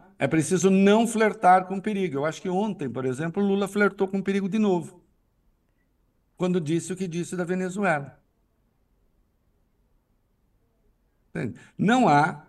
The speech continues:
avaliação possível que torne democráticas as eleições na Venezuela. Quando Lula fala isso,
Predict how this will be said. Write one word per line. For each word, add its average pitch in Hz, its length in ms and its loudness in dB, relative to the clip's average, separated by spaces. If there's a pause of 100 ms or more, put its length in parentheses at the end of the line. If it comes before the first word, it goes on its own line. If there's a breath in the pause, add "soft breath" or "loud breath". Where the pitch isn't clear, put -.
avaliação 147 580 -4
possível 156 760 -2 (720)
que 202 100 -2
torne 151 460 2
democráticas 165 880 -2
as 170 140 -10
eleições 175 480 -4
na 175 80 -4
Venezuela. 170 720 2 (260 loud breath)
Quando 247 320 2
Lula 110 300 0
fala 98 240 -12
isso, 165 500 -2